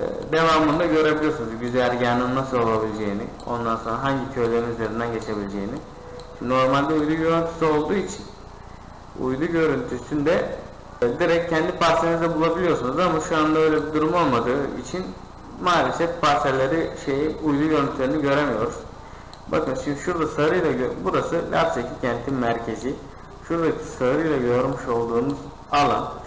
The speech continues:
şuradaki sarı, kentin gelişme konut alanı olarak geçiyor. Yani kentin gelişiminin bu yönde olacağını biz buradan görebiliyoruz. Bakın onun dışında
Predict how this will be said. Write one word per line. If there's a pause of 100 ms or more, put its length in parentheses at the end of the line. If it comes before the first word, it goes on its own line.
şuradaki
sarı, (640)
kentin (1400)
gelişme
konut
alanı
olarak
geçiyor. (160)
Yani (720)
kentin
gelişiminin (520)
bu
yönde (120)
olacağını (380)
biz
buradan
görebiliyoruz. (640)
Bakın
onun
dışında